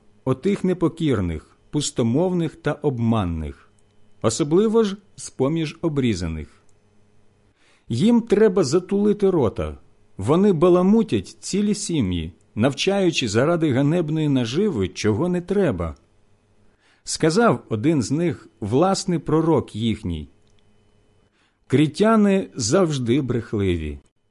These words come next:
звірі погані, черева ледачі". Свідоцтво це правдиве.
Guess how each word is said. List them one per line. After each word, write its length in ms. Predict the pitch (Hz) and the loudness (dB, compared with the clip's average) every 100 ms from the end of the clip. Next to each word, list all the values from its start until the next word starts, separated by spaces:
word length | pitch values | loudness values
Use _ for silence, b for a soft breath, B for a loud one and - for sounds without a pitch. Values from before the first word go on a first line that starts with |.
| _ b b | _ b b
звірі 480 | 110 135 220 202 127 | -2 0 2 2 0
погані, 640 | - 123 131 104 82 73 - _ _ _ | -2 -2 0 -2 -2 -8 -16 _ _ _
черева 600 | - - 156 156 107 85 | -8 -2 0 2 0 -2
ледачі". 680 | 85 113 117 104 - 80 67 _ _ _ _ _ _ _ _ _ _ _ _ _ _ | -2 -2 -2 -4 -4 -10 -12 _ _ _ _ _ _ _ _ _ _ _ _ _ _
Свідоцтво 680 | - - 90 98 214 - 185 | -12 -6 -2 2 2 0 -6
це 380 | 180 - 127 131 - - | -6 -4 -4 -4 -8 -6
правдиве. 640 | 117 120 101 95 78 73 | -4 -2 -2 -2 -2 -8